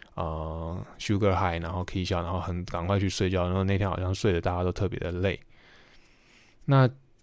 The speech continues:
接下来就换到另外一个跟小孩相关的话题，就是，呃，最近他们开始去上，就是他们先去上一些日文课。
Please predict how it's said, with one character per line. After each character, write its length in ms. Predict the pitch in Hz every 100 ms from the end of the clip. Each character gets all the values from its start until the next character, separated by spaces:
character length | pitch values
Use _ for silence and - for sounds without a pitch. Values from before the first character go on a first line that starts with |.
| _ -
接 180 | - 127
下 180 | 139 131
来 160 | 107
就 520 | 101 107 104 95 95
换 400 | 90 - 131 101
到 720 | 95 104 98 95 90 87 92 110
另 140 | 143
外 220 | 120 113 92
一 100 | 95
个 220 | 98 82
跟 200 | 98 95
小 140 | -
孩 160 | - 92
相 220 | 107 123
关 120 | 127
的 120 | 131
话 180 | 104 120
题， 140 | 95 90
就 120 | 104
是， 300 | 98 104 98 - - - -
呃， 180 | - 87
最 140 | 90 123
近 140 | 120
他 140 | 104
们 560 | 117 104 95 95 92 90 90
开 180 | 127
始 160 | 135 101
去 160 | 82 101
上， 320 | - 101 90
就 180 | 98 98
是 200 | 110 101
他 120 | 117
们 100 | 107
先 100 | 117
去 80 | 107
上 220 | 120 98
一 40 |
些 140 | 95 101
日 220 | 113 98
文 180 | 80 85
课。 220 | -